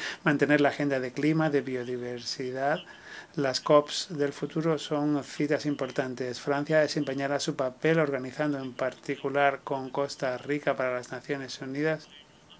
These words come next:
una importante reunión para los océanos. Niza, en junio de dos mil veinticinco, acogerá la conferencia sobre los océanos de las Naciones Unidas y seguiremos trabajando y espero que numerosos de ustedes, eh,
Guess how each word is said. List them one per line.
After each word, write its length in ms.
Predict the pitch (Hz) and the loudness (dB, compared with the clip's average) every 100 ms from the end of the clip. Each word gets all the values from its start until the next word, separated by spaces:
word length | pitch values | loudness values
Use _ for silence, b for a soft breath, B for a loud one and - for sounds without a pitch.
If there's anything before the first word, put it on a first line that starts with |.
| - - - - | -20 -20 -20 -2
una 240 | 156 151 | 2 2
importante 680 | 139 131 123 139 135 - 135 - - - - | 0 -4 -6 -6 -6 -8 -12 -14 -20 -18 -2
reunión 460 | 143 135 135 143 | -2 -2 -4 -6
para 280 | - 135 127 | -2 -2 0
los 260 | 127 120 135 | -2 -4 -6
océanos. 520 | 120 131 123 117 - B B B B B - | -4 -4 -4 -8 -12 B B B B B -4
Niza, 520 | 139 143 151 - 151 | 0 0 0 2 2
en 60 | |
junio 300 | 131 151 143 | 2 0 2
de 60 | 135 | 2
dos 160 | 127 151 | 0 0
mil 100 | 135 | -2
veinticinco, 480 | 131 131 - 143 | -2 -4 -2 0
acogerá 480 | 139 - - 135 139 | 0 -2 -2 4 4
la 200 | 143 123 | 6 2
conferencia 720 | - - 127 117 135 127 131 | 0 -8 -8 -2 -4 0 0
sobre 160 | 123 127 | 0 0
los 160 | 127 131 | 0 -4
océanos 360 | - 139 135 | -4 -4 -2
de 80 | 139 | -4
las 120 | 123 | -4
Naciones 520 | 127 113 143 131 123 | -6 -4 -4 -2 -6
Unidas 420 | 131 139 156 165 - B B B B 151 156 B B - | -4 -2 -2 -4 -8 B B B B -20 -20 B B 2
y 80 | |
seguiremos 580 | - 143 147 143 131 - - - | 6 8 6 6 2 -4 -14 -10
trabajando 680 | - 139 131 123 139 127 120 | 2 4 4 2 0 -2 -2
y 60 | 123 | -2
espero 400 | 120 147 139 135 | 0 2 2 2
que 180 | 131 | 0
numerosos 500 | 131 127 139 135 143 | 0 -2 -2 -2 -2
de 100 | 123 | -2
ustedes, 580 | 123 - 151 151 156 147 | -6 -2 2 4 2 2
eh, 220 | 143 139 | 0 0